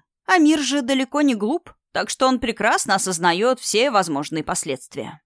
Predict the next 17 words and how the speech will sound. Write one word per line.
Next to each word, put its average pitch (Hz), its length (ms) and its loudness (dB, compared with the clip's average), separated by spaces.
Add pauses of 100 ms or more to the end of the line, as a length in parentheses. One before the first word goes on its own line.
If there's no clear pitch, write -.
(160)
И 226 120 0
дело 277 360 0
тут 294 280 -8
точно 180 540 -2
не 196 140 -2
в - 60 -16
чрезмерной 170 600 -2
самоуверенности. 151 1040 -4 (680)
Думаешь, 247 480 0
у - 20 0
него 240 240 2
самого 208 480 0
есть 208 380 -2
какой-то 226 440 -2
козырь 294 460 -2
в 170 60 -8
рукаве? 180 500 -4